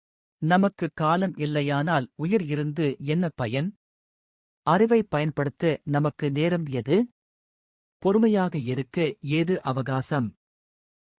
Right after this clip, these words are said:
சூரியனை பயன்படுத்த ஏது காலம்? அன்பு காட்ட ஏது வாய்ப்பு?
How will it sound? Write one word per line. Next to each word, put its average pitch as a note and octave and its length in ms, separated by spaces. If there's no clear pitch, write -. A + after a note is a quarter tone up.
சூரியனை A3+ 600
பயன்படுத்த D3 840
ஏது D3+ 320
காலம்? C#3 440
அன்பு G3 360
காட்ட E3+ 400
ஏது D3+ 440
வாய்ப்பு? C3+ 560